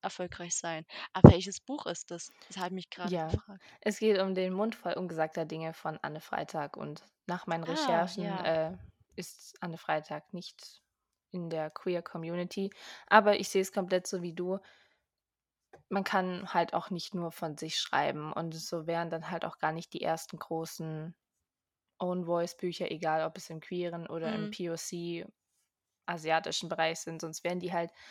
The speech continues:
Speaker 2: auch erst mal gar nicht auf den großen Markt gekommen, weil eben diesen Minderheiten auch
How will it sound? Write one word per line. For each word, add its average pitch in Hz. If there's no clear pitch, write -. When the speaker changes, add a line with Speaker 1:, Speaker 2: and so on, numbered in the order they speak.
Speaker 2:
auch 196
erst 202
mal 190
gar 175
nicht 185
auf 175
den 170
großen 175
Markt 165
gekommen, 170
weil 160
eben 175
diesen 165
Minderheiten 202
auch 175